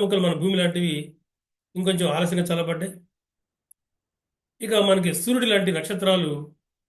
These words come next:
ఇంకా చల్లబడలేదు, చల్లబడే ప్రక్రియలో ఉన్నాయి అంటుంది బిగ్ బ్యాంగ్ థియరీ. కనుక బిగ్ బ్యాంగ్ థియరీ ప్రకారం కనుక చూసి మొత్తం కూడా ఒకే రాశి.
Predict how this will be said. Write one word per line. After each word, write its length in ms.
ఇంకా 180
చల్లబడలేదు, 560
చల్లబడే 300
ప్రక్రియలో 400
ఉన్నాయి 220
అంటుంది 240
బిగ్ 140
బ్యాంగ్ 200
థియరీ. 240
కనుక 200
బిగ్ 180
బ్యాంగ్ 220
థియరీ 260
ప్రకారం 300
కనుక 180
చూసి 180
మొత్తం 220
కూడా 140
ఒకే 160
రాశి. 300